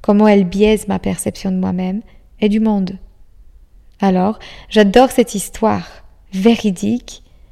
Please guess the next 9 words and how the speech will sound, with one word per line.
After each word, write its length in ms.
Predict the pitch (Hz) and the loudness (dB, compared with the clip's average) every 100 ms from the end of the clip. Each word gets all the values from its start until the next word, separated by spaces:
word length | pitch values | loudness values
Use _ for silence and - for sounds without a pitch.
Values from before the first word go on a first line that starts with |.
| - - - - - | -20 -20 -20 -20 -6
qui 120 | - | 2
m'est 180 | 202 202 | 2 4
arrivée 320 | 214 208 214 | 2 2 0
récemment 560 | 208 196 196 190 202 240 | 0 -2 -4 -2 -2 -2
avec 320 | 202 190 190 | -2 -2 -2
une 100 | 220 | 0
de 120 | 202 | 0
mes 120 | 190 | 0
clientes. 460 | 185 - 180 190 - | -4 -6 -10 -10 -14